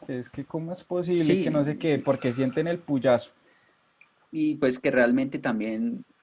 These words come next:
Speaker 2: o sea, est-, esta, yo creo que es una crítica que deben tomar con mucha más consideración a partir de, de, de los niveles que hay, porque es que realmente lo que mencionó Queiroz en la, en la liga es que es diferente mencionar partidos de, de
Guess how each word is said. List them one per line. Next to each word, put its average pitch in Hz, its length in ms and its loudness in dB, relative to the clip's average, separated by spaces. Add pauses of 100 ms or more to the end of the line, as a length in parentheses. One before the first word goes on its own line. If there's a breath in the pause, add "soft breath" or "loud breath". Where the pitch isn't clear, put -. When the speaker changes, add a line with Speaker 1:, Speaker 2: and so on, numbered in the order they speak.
(100)
Speaker 2:
o 131 100 -8
sea, 127 180 2
est-, 127 220 -4 (120)
esta, 139 500 -2
yo 127 120 -2
creo 143 160 -4
que - 80 -6
es 123 100 -4
una 127 180 -2
crítica - 560 -6 (220)
que 120 140 -4
deben 120 220 -2
tomar 104 300 -4
con 120 180 -4
mucha 117 300 -6
más 113 240 -8
consideración 104 800 -6 (460 soft breath)
a 110 120 -10
partir 104 400 -4
de, 113 440 -4 (120)
de, 117 260 -6
de 113 380 -6
los 110 180 -6
niveles 110 360 -2
que 104 160 -2
hay, 117 120 0
porque - 260 -12
es - 60 -10
que 110 120 2
realmente 107 480 -2
lo 104 100 -6
que 104 140 -8
mencionó 98 400 -6
Queiroz 107 340 -6
en 101 140 -6
la, 90 240 -10
en 104 100 -8
la 95 100 -6
liga 98 220 -4
es 107 80 -6
que 110 240 -10 (560)
es 117 180 -8
diferente 104 540 -2
mencionar 98 520 -6 (840)
partidos 110 480 -2
de, 95 400 -2 (120)
de 101 280 -4